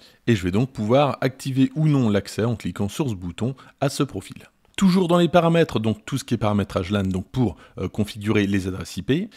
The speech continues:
Et puis ici, on a la possibilité d'activer ou non le fast roaming, donc l'itinérance rapide qui permet, si vous avez un smartphone ou un iPad et que vous déplacez un petit peu dans votre appartement, dans votre maison, de, euh, toujours être, euh, connecté au point d'accès le plus rapide.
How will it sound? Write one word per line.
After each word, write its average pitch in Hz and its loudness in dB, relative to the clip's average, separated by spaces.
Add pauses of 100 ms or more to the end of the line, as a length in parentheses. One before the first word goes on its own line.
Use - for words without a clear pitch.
(140)
Et 113 0
puis 123 -6
ici, 131 -2
on 104 4
a 104 2
la 101 2
possibilité 107 -4
d'activer 110 -2
ou 110 4
non 110 4
le 101 2
fast - -6
roaming, 135 0
donc 104 -4
l'itinérance 113 -2
rapide 123 -8
qui - -14
permet, 98 -2
si - -12
vous 87 -8
avez 87 -8
un 85 -8
smartphone 101 0 (320)
ou 107 0
un 101 4
iPad 104 2
et 98 -2
que 92 -10
vous 95 -4
déplacez 95 -4
un 95 -2
petit - -10
peu 101 -4
dans 92 -4
votre 92 -6
appartement, 95 -6
dans 92 -8
votre 87 -10
maison, 98 -4
de, 123 2 (280)
euh, 101 -6
toujours 110 -4
être, 107 -2
euh, 95 -10
connecté 95 -4
au 95 -4
point 104 -2
d'accès 95 -2
le 117 -6
plus - -6
rapide. - -4